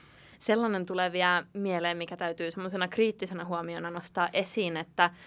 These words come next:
onks siinä jotain riskejä tavallaan siinä, että ihmiset lähtee muistelemaan monen vuosikymmenen takaisia asioita, että tuleeko siinä niin kun aikakultaa muistot tai se, että yksinkertaistuuko ne vai voiko se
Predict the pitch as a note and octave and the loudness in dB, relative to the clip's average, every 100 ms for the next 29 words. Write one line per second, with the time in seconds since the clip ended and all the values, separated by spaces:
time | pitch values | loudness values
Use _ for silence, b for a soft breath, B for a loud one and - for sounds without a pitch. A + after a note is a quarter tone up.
0 | B E3+ F3+ A#3+ G#3+ G#3 G3 G3 A3+ - | B -6 -2 -2 -2 0 -2 0 0 -2
1 | - E3+ E3 E3 E3+ E3+ F3 F#3+ F3 E3+ | -4 -2 -2 -2 -2 -2 -2 -2 -2 -2
2 | F3+ F3+ F3 D3+ E3+ F3+ F3 F3 F3 F3 | -4 -2 0 0 -2 -4 -6 -4 -6 -4
3 | F#3 F3+ F#3+ F3+ - D#3+ D#3 C#3 C3 F3+ | -2 0 0 -4 -4 -4 -2 0 0 -2
4 | B B B - F3 E3+ E3 E3 E3+ E3 | B B B -2 0 2 0 0 2 2
5 | E3 E3+ E3 D#3 D#3+ D#3+ E3 F#3 F3+ F3+ | 2 -6 -6 -4 -4 -6 0 -2 4 4
6 | E3 F3+ D3 F#3 - E3+ D#3+ E3+ F3+ F#3+ | 4 0 0 0 -2 -2 -2 -2 -4 -2
7 | - F3 F3 - F3 E3+ G3 F#3+ - E3 | 0 2 2 -2 -8 -6 -6 -6 -6 -6
8 | E3+ F3+ B B B B B _ F3+ G3 | -8 -12 B B B B B _ -10 -6
9 | G#3 F#3+ F#3+ F#3 G3+ F3+ F3+ E3 F3+ G#3 | 2 2 4 2 2 2 2 2 2 2
10 | G#3+ G#3+ - G#3+ G#3+ - F#3+ E3+ E3+ E3+ | 2 0 -2 -2 -2 2 6 6 6 2
11 | F3+ - F3 E3+ F3 - E3+ - G3+ - | -2 -4 -2 -4 -6 -4 -2 -2 -4 -4
12 | F#3+ F3+ E3+ F3 F#3+ F3+ F#3+ F3 F#3+ E3+ | -2 0 0 0 -6 -4 -6 -4 -2 -2
13 | E3+ E3+ - C3+ E3+ F3 | -2 -6 -14 -2 -2 -2